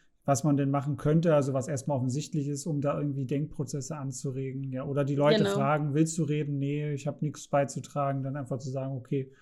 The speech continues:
Speaker 2: Genau, so
Speaker 1: Dann
Speaker 2: mache ich
Speaker 1: eben
Speaker 2: es
Speaker 1: nicht.
Speaker 2: genauso bei den Kindern auch. Wenn die gerade nicht reden wollen, weil es denen nicht geheuer ist oder nicht gerade sich trauen, was zu sagen,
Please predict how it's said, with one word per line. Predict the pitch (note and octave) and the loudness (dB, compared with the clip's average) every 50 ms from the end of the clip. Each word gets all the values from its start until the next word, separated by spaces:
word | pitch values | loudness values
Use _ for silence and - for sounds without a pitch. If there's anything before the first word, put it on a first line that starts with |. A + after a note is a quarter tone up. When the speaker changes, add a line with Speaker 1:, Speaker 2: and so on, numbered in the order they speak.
| _ _ _ _ _ _ _ _ _ _ _ _ _ _ _ _ _ - - - - - - - - | _ _ _ _ _ _ _ _ _ _ _ _ _ _ _ _ _ -20 -20 -20 -20 -20 -18 -4 2
Speaker 2:
Genau, | G#3 A3 A3 G#3 F3 D#3+ - - | 4 6 6 8 8 6 6 4
so | - G#3+ A3 - | 2 4 4 6
Speaker 1:
Dann | |
Speaker 2:
mache | D#3+ D#3+ - | 6 6 6
ich | D#3 | 6
Speaker 1:
eben | |
Speaker 2:
es | D3 C#3+ | 4 4
Speaker 1:
nicht. | |
Speaker 2:
genauso | C3+ G#3+ G#3+ A3+ A#3+ B3+ C4+ C4+ B3 B3+ | 4 6 6 6 8 8 8 6 6 6
bei | A3+ B3+ B3 | 4 4 6
den | A#3 A#3+ A#3 G#3+ | 6 4 2 2
Kindern | - B3+ A3 G#3+ G3+ - | 2 2 2 2 2 4
auch. | - - A#3 C#4+ D#4 - - - _ _ _ _ _ | 4 6 6 6 4 2 -2 -10 _ _ _ _ _
Wenn | - A3+ | 2 4
die | A#3+ A#3+ | 4 4
gerade | A#3 A3+ A3+ A3 A3+ A#3 | 4 4 4 4 4 2
nicht | A#3+ A3+ - | 0 0 2
reden | A#3+ A#3+ A#3+ G#3+ A3 G3+ | 4 4 4 4 2 4
wollen, | G#3+ A3 A3+ A#3+ C4 C4 | 6 8 8 8 6 6
weil | A3+ A3 A3 | 6 4 4
es | A3 A3 A3+ G#3+ - | 4 2 -2 -6 -4
denen | - A3+ A3+ G#3+ G#3 - - - - | -2 0 0 0 -2 -4 -8 -8 -6
nicht | - A3+ - - | -6 -6 0 2
geheuer | F3 F3 F#3+ A#3 C#4+ D4 C#4+ - | 4 6 6 8 8 8 6 6
ist | - C4+ - - - | 4 2 0 0 0
oder | - G#3+ G#3+ A3 G3+ G3+ G3+ G#3 G#3 | 0 2 2 2 2 2 0 0 -2
nicht | G#3 A3+ G#3+ - | -2 -4 -8 -8
gerade | - F#3 G3 G3+ G3+ G3+ | -4 -2 0 2 2 2
sich | G3 G3+ G3 G3 | 0 -2 -4 -8
trauen, | - - F#3 G3 G3+ G3+ | -4 0 0 2 2 2
was | F#3+ F#3+ - | -2 -4 -4
zu | - D#3+ | -6 -4
sagen, | D3 F3 G3+ G#3+ A#3 B3 C4 B3+ B3+ | 0 2 4 4 4 4 2 2 0